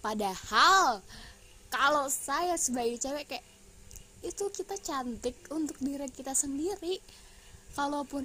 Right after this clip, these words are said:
ada cowok yang demen, ya itu bukan salah kita. Itu ya bonus aja.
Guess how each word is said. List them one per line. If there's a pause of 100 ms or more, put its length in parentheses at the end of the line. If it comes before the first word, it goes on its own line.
ada
cowok
yang
demen, (400)
ya
itu
bukan
salah
kita. (1120)
Itu (580)
ya
bonus
aja.